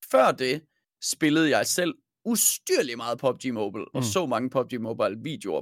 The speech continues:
Speaker 1: på, med Powerbang og alle mulige andre streamere. Esso, dansk streamer også, øh, og YouTuber, der også er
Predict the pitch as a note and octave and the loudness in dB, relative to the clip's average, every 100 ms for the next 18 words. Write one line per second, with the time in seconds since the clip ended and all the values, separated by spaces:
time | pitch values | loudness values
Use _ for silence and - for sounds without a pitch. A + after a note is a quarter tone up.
0 | - B2 E2+ C#2 G#2+ G#2+ B2+ C3 C#3 A#2 | -6 -10 -8 -4 -4 0 4 6 6 4
1 | G#2 F#2+ E2+ D2+ F2+ F2 C2 F2+ - - | 0 0 -2 -2 -2 0 0 -2 -6 -6
2 | G2 G2+ - C#3+ - C#3 A2 A2+ C3 C3 | -6 -4 2 2 4 2 2 -2 -4 0
3 | B2+ C3 - - C3 A#2 A#2 G#2+ G#2 - | 0 0 -2 -4 -4 -2 0 0 -2 -4
4 | - _ - _ - - F#2+ F2 G2 G#2+ | -8 _ -20 _ -6 0 2 2 0 -4
5 | - A2+ G#2 - - F2 - - | -6 -8 -10 -8 -2 -2 -2 -8